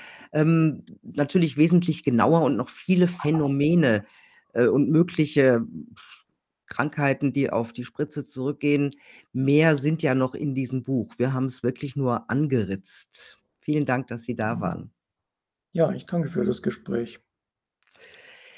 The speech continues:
Speaker 1: Tja, Leute, wir warten immer noch darauf, dass die deutschen Behörden und die Politik ihre Arbeit machen, die Übersterblichkeit untersuchen, Impfschäden ernst nehmen und analysieren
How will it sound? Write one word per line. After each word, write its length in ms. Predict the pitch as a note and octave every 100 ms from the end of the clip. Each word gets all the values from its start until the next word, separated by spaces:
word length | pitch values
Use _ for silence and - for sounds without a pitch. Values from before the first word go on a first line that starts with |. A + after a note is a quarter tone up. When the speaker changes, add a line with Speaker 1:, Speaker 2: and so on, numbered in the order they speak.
| - -
Speaker 1:
Tja, 160 | B3+
Leute, 560 | A#3+ D#3 B2+ C3+ B2+ A#2+
wir 240 | F3+ A#3+
warten 420 | F3 E3+ F3+ E3+ E3+
immer 300 | F#3 D3+ A#2
noch 220 | G#2 G2
darauf, 540 | - G2 E2+ G2+ A#2
dass 260 | - A#2+ A2+
die 140 | B2+
deutschen 500 | A2 A2+ A2+ C#3 C3
Behörden 600 | A#2 A2 G2+ G#2+ D3+ D3+
und 260 | D3 B2 A#2
die 80 | A#2+
Politik 600 | - A2+ G#2+ - G2+ -
ihre 240 | A#2 C3+
Arbeit 380 | G2+ F#2+ F#2+ -
machen, 380 | F#2 B2 D2+ E2+ _ _
die 160 | F2+ -
Übersterblichkeit 1120 | G3+ F#3+ C#3+ - C3+ - B2 - A#2 A2+ -
untersuchen, 880 | A2+ A2+ G2+ G2+ G#2+ G#2 G2+ G2 G2
Impfschäden 720 | F3 F3 F3 - C3 A#2+ A#2+
ernst 420 | G2+ A#2 A#2+ -
nehmen 320 | A#2 A2 A2+
und 360 | G#2 A2+ G2 -
analysieren 1040 | G2 G2 F#2+ F#2 G2 B2+ D3+ D3 C3+ C3+